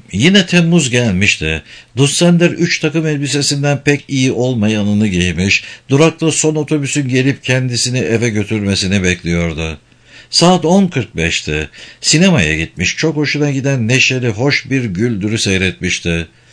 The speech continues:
Sabah aldığı karttan beri keyfi yerindeydi. Çocuk ona Waikiki kıyısının bir resmini yollamıştı.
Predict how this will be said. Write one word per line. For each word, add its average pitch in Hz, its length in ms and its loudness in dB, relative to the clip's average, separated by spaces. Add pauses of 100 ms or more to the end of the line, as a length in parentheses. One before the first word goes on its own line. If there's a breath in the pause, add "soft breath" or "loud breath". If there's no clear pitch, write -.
(340 loud breath)
Sabah 185 360 2
aldığı 170 480 2
karttan 160 560 -2
beri 151 240 2
keyfi 139 420 -2
yerindeydi. 95 880 0 (360 loud breath)
Çocuk 160 340 0
ona 92 260 -2
Waikiki 131 800 0
kıyısının 147 640 0
bir 131 100 2
resmini 110 520 0
yollamıştı. 98 800 0